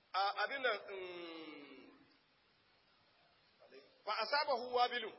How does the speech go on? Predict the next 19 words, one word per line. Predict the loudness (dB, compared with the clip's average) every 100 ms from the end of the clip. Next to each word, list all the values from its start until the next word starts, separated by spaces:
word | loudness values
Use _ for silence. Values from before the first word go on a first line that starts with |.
| -18 -20
sai | -6 0 0
ruwan | 0 -2 0
dare | 4 4
ya | 4
same | 2 -2 -2 -4
shi. | -4 -8 -20 _ _ -12
Ruwan | -12 -10
dare | -8 -8
shine | -10 -10
wabilu. | -6 -6 -8 -18 -20 _ _ _ _ _ _ _ _ _
Ka-, | -6 -4 -4
ruwan | -4 -4
da | -2
Bahaushe | -2 -2 -4
yake | -4 -6
cewa | -4 -4
kamar | -4 -6 -6
da | -4
bakin | -6 -6